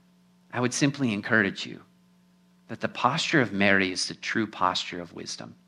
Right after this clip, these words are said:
It's the true posture of knowledge. It's the true posture of actually seeking justice in this world, is first seeking the one who is justice, the one who is knowledge, the one who is wisdom first.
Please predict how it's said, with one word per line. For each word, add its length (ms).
It's 160
the 120
true 280
posture 520
of 100
knowledge. 840
It's 180
the 100
true 300
posture 520
of 140
actually 400
seeking 440
justice 640
in 200
this 240
world, 460
is 180
first 320
seeking 340
the 80
one 220
who 160
is 240
justice, 760
the 60
one 140
who 160
is 200
knowledge, 680
the 80
one 120
who 200
is 240
wisdom 540
first. 800